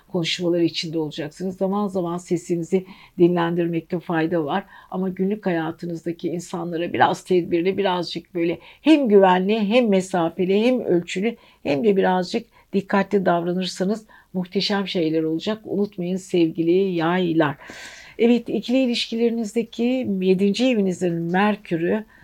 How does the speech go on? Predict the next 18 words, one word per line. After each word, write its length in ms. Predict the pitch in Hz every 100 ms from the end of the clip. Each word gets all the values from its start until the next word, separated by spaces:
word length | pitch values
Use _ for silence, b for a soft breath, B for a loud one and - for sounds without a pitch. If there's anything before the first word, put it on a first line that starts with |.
| b -
evet, 320 | 190 180 180
boğada 340 | 185 180 180
olduğu 260 | 190 170 165
için 240 | 156 -
artık 340 | 214 185 180 175
sağlam 420 | - 170 180 190
ilişkiler 520 | 170 165 - 160 151
üzerinde 420 | 143 156 156 151
yürümek 560 | 151 175 170 175 - -
istiyorsunuz. 1300 | 165 - 185 180 196 196 - 202 220 196 165 135 - - B B B
Bu 120 | 247 277
arada 400 | 262 214 262 269
pazartesi 640 | 226 220 240 240 185 -
ve 120 | 185 185
salı 480 | - 175 156 147 156 b b
yolculuklar, 720 | 190 190 175 185 180 185 151 - _ -
yabancı 500 | 170 165 165 170 180
ülkeler, 480 | 170 180 151 139